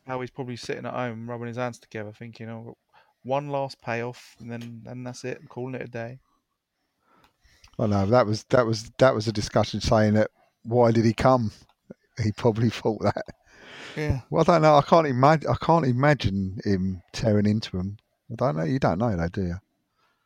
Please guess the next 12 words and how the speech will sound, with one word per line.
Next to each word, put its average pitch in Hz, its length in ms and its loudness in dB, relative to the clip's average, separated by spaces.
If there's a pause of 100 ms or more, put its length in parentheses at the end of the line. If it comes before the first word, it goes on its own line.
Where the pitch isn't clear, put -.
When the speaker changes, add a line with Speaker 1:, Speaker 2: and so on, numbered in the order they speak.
(680)
Speaker 2:
The, 135 60 -4 (100)
Speaker 1:
No. 120 80 -4
Speaker 2:
the, 131 240 4
um, 123 180 4
story 147 500 4
that 117 180 4 (460)
sort 107 300 -6
of 113 60 2
leaked - 340 -2
that, 110 180 0 (500)
um, 107 400 0 (480)
Hart, 127 520 2